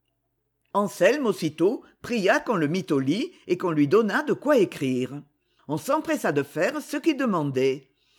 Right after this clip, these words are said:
Puis on le laissa coucher et seul en sa chambre, dont il avait même exigé qu'on fermât les portes. Dès qu'il se vit seul,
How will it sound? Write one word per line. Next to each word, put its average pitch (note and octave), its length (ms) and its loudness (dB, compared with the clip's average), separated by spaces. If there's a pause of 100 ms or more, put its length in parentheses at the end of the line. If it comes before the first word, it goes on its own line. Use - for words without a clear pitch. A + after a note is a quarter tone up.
(180)
Puis A#3 300 -2
on B3+ 60 -2
le D#3+ 100 2
laissa E3+ 320 0
coucher G#3 600 -2
et C#3 60 0
seul C4 260 -2
en G3 100 -2
sa C#3 160 -6
chambre, A#3+ 520 -6 (300)
dont F#3+ 120 0
il F#3+ 180 -2
avait D#3 160 2
même B3 240 -2
exigé D#3 560 0
qu'on E3 160 -4
fermât A#3+ 320 -4
les A#3 100 2
portes. A#2+ 560 -2 (720)
Dès F#3+ 200 -2
qu'il D4+ 180 0
se A3 100 0
vit C#3+ 160 0
seul, A#3 420 0